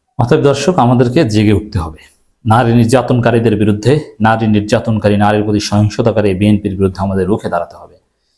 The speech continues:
বিএনপির পাওয়ার স্ট্রাকচারে আমাদের আঘাত করতে হবে, এদেরকে পাওয়ারলেস করতে হবে।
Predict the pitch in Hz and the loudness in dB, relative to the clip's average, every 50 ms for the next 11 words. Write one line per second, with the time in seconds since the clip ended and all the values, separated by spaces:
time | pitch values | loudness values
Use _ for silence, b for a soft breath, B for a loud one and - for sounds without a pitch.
0 | _ _ _ _ _ - 135 139 139 131 143 131 - 123 123 139 143 139 - - | _ _ _ _ _ 0 0 2 2 2 2 2 2 2 0 2 2 0 -2 -2
1 | - - 151 156 - - 175 147 139 120 117 120 117 110 104 107 107 113 110 - | -4 -4 -6 -4 -2 0 0 2 2 2 2 2 2 2 2 2 2 0 0 -2
2 | - - 101 87 - 87 82 82 82 80 - _ _ _ _ _ _ _ _ _ | -2 -6 -6 -6 -6 -8 -10 -10 -12 -14 -18 _ _ _ _ _ _ _ _ _
3 | _ _ _ _ _ _ _ _ _ _ - 131 127 160 165 170 - 165 - - | _ _ _ _ _ _ _ _ _ _ -2 0 0 0 0 2 0 0 0 2
4 | 143 143 143 147 139 160 180 180 - - - 123 - - 101 87 82 76 73 71 | 2 2 2 4 4 2 2 2 0 0 0 -2 0 -2 -4 -4 -4 -6 -8 -12